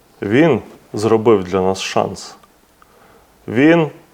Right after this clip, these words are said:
зробив для нас можливість. По Божій милості Він зробив для, все для того, щоб ми принесли плід.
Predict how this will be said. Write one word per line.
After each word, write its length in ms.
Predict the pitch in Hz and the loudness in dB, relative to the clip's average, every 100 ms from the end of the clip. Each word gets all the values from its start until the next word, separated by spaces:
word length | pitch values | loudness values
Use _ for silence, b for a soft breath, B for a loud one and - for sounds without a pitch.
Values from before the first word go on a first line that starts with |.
| _ _ _ _ | _ _ _ _
зробив 460 | - 107 101 104 | 0 0 4 2
для 160 | 98 95 | 2 -2
нас 280 | 98 90 - | -2 -4 -6
можливість. 720 | 95 85 92 110 113 - - - _ _ _ _ b b b b b _ _ _ _ _ _ _ _ _ _ _ _ _ - | -8 -2 -2 -2 -4 -12 -18 -20 _ _ _ _ b b b b b _ _ _ _ _ _ _ _ _ _ _ _ _ -2
По 120 | 117 | 2
Божій 380 | 123 143 143 143 | 4 4 4 4
милості 500 | 165 170 135 - 113 | 4 4 2 0 2
Він 220 | 139 139 | 4 2
зробив 340 | 127 127 131 | 2 2 2
для, 160 | 117 113 | 2 0
все 340 | - - 139 | 0 -4 -2
для 140 | 127 117 | 0 0
того, 220 | 131 127 | 0 0
щоб 220 | - 110 | -2 -2
ми 100 | 113 | -2
принесли 600 | 107 113 117 110 - 110 | -2 -2 0 -2 -4 -8
плід. 420 | 107 98 92 90 | -6 -6 -6 -6